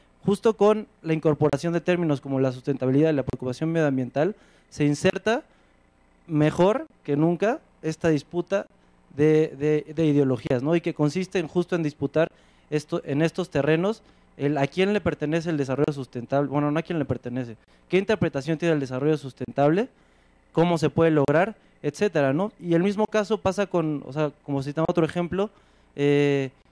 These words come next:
y remontamos, o sea, cuando el desarrollo, Truman, bueno, incorpora al discurso internacional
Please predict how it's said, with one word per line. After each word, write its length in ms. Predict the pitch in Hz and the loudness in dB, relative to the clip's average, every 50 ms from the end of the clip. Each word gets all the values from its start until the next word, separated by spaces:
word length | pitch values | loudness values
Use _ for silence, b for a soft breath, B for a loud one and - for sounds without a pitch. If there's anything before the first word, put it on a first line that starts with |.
| _ - | _ -6
y 100 | 160 160 | -4 -2
remontamos, 500 | 156 151 151 151 151 - 185 185 175 170 | 0 0 0 0 2 2 0 2 2 2
o 40 | |
sea, 140 | 185 156 123 - _ | 0 0 -2 -6 _
cuando 280 | - 160 160 160 156 160 | -4 -4 -2 2 2 2
el 80 | 156 | 4
desarrollo, 520 | 160 165 165 165 160 180 196 202 220 226 233 | 2 2 0 2 2 4 2 4 2 0 0
Truman, 560 | - - 180 185 196 196 196 202 202 185 165 - _ _ _ _ _ _ _ - 131 143 139 | 0 2 2 2 2 2 0 0 -2 -4 -8 -12 _ _ _ _ _ _ _ -10 -10 -8 -6
bueno, 240 | 135 135 135 127 123 | -6 -4 -4 -4 -6
incorpora 800 | 127 123 - - - - 131 - - 170 180 190 185 190 196 190 b b b b b | -8 -10 -8 -6 -6 -6 -4 0 4 6 6 6 6 4 0 -2 b b b b b
al 120 | 135 135 | -6 -4
discurso 720 | 131 135 131 - - - 160 156 - - 160 151 147 147 | -4 -4 -6 -6 -6 -4 -4 -4 -2 0 2 4 4 2
internacional 880 | 151 147 135 127 - 143 135 135 135 135 127 135 139 151 170 190 214 | 2 -2 -6 -6 -6 -6 -4 -4 -4 -4 -4 -4 -2 0 0 0 0